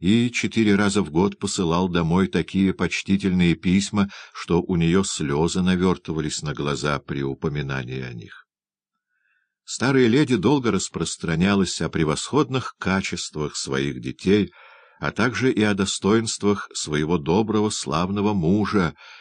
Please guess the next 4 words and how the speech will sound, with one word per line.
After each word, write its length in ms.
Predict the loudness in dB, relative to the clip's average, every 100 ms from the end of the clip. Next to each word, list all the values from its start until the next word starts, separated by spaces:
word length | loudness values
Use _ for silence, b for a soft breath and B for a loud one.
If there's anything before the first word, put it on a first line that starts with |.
| B
который, 680 | -6 -2 2 2 4 2 -2 -12
бедная 720 | 0 2 2 -2 -6 -6 -2
добрая 520 | -2 0 0 -2 -2
душа, 540 | -6 -6 -4 -4 -4